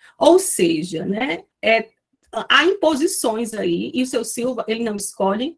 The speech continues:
nada, né? Então, não há escolha.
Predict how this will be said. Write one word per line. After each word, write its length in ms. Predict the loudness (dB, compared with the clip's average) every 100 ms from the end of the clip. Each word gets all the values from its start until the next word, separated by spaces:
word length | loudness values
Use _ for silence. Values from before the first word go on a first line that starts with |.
| _ -4
nada, 420 | -4 -4 -12 -18 -20 _ _
né? 80 | -4
Então, 240 | -4 0
não 220 | 2 2 2
há 100 | 2
escolha. 640 | 0 0 2 2 0